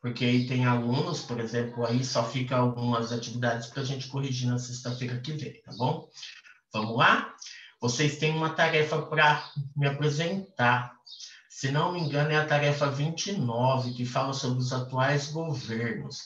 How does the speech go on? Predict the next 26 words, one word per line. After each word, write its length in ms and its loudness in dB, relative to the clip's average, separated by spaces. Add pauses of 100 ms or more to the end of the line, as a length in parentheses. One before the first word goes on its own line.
(300)
Lembra 300 2
que 80 -2
eu 40 0
falei 240 -2
pra 140 -6
vocês 400 -2
que 80 -6
não 300 0
precisava 960 0
pintar 460 2
de 100 -8
vermelho, 920 0 (240)
de 160 -8
democratas 1160 2
e 140 -10
tudo 240 -14
mais? 440 2
Aquela 300 -2
coisa 320 0
era 160 4
mais 300 2
pra 160 -8
pintar 500 -2
o 60 -10
quê, 420 -4
né? 260 0